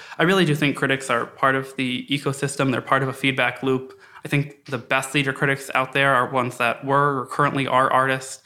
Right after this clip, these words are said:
It's no surprise that Sarah Holdren was and is directing again and is one of the best theater critics in history. Like, when they're all part of the feedback loop, I think it really helps.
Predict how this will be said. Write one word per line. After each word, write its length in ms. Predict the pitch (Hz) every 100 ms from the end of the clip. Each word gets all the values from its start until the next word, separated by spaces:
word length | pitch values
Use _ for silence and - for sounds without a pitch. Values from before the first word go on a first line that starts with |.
| - -
It's 180 | 131 131
no 240 | 135 156
surprise 440 | 170 180 165 143 143
that 100 | 139
Sarah 240 | 139 135
Holdren 400 | 139 139 131 123
was 320 | 151 151 151
and 120 | 143 131
is 140 | 135
directing 440 | 139 143 151 151
again 520 | 139 135 135 135 131 131
and 160 | 139
is 240 | 127 123 -
one 160 | 147 135
of 80 | 127
the 60 |
best 240 | 127 127 -
theater 200 | 135 127
critics 480 | - 127 127 - - - - - _ _
in 120 | 143
history. 400 | 131 135 - 127
Like, 280 | 123 120 117 - - - _ _ _ _
when 460 | - 147 147 135 127
they're 180 | 127 -
all 160 | 131
part 240 | 131 135 131
of 100 | 120
the 40 |
feedback 460 | 135 131 120 123 -
loop, 140 | 127
I 80 | -
think 200 | - 123
it 80 | -
really 200 | 131 117
helps. 560 | - 123 127 - -